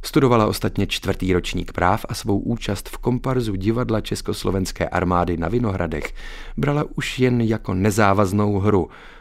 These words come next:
což jí ovšem na druhé straně nebránilo, aby víceméně náhodnou okolnost, že termín porodu spadá do divadelních prázdnin,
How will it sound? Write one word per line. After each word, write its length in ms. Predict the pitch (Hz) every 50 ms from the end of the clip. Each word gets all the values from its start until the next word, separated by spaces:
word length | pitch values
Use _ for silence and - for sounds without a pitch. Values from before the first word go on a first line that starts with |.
| - - - - - _ - - -
což 220 | - 247 220 -
jí 80 | 220 190
ovšem 220 | - - - 107
na 80 | 101 113
druhé 280 | 113 110 107 104 95
straně 300 | - - - 95 87 80
nebránilo, 560 | 73 90 90 113 123 139 143 151 156 156 160 -
aby 180 | 135 131 135
víceméně 500 | 123 127 117 - 131 123 120 110 107 98
náhodnou 760 | 90 90 87 98 107 107 110 107 117 117 107 107 98 92 87
okolnost, 920 | - - 87 85 - - 104 101 104 107 113 120 127 127 - - - - - - - - - -
že 160 | - 104 101 90
termín 360 | - 98 90 90 95 92 87 -
porodu 300 | 95 95 95 92 92 95
spadá 440 | - - 92 92 92 90 90 85
do 160 | 82 82 90 87
divadelních 580 | 87 92 92 90 87 92 82 80 76 73 -
prázdnin, 560 | - 90 101 117 135 131 117 123 135 135 135